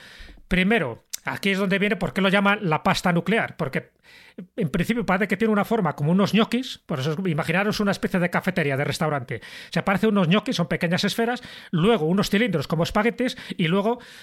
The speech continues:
se convierte en una especie de láminas como la lasaña. O sea, es una pasta, pero todo concentrado. Imaginaros, hay neutrones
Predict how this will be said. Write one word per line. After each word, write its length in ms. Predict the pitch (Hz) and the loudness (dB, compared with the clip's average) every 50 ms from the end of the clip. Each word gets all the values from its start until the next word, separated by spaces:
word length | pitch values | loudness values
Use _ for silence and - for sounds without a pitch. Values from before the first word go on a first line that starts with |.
| - - | -12 -8
se 160 | - 170 160 | -6 -4 -2
convierte 480 | - 170 160 160 165 196 190 185 220 | -2 -2 0 0 0 0 0 0 0
en 80 | 214 208 | 0 2
una 120 | 190 185 | 2 2
especie 320 | 180 - - 208 175 190 175 | 0 0 -2 -2 -2 0 0
de 140 | 156 160 156 | 0 0 0
láminas 360 | 190 202 208 202 233 - - | 0 0 2 0 0 -2 -2
como 160 | 185 151 151 | -2 -2 -2
la 120 | 143 135 | 0 0
lasaña. 500 | 135 131 - - 165 110 110 107 98 - _ _ _ _ _ | 0 0 0 0 -2 -2 -4 -8 -10 -10 _ _ _ _ _
O 60 | - | -8
sea, 140 | - 131 120 | -6 -4 -4
es 120 | 123 - | -4 -4
una 180 | 220 196 - - | -4 -4 -4 -4
pasta, 360 | 131 117 - - 214 247 - - | -6 -6 -6 -6 -8 -8 -6 -4
pero 160 | 180 143 135 | -4 -2 -2
todo 200 | - 247 254 247 | 0 -2 0 0
concentrado. 560 | 294 262 202 180 196 175 143 - 160 131 113 | 0 0 0 2 0 -2 0 -2 -2 -2 -2
Imaginaros, 520 | 117 120 139 127 - 190 196 156 135 131 135 | -4 -4 -4 -4 -2 -2 -2 -2 -2 -4 -4
hay 180 | 156 170 - - - - - - - - | -6 -6 -8 -10 -16 -20 -20 -20 -10 -6
neutrones 640 | - 143 151 151 147 - 202 226 226 247 240 - | -4 -2 -2 -2 -2 0 0 0 0 0 -2 -4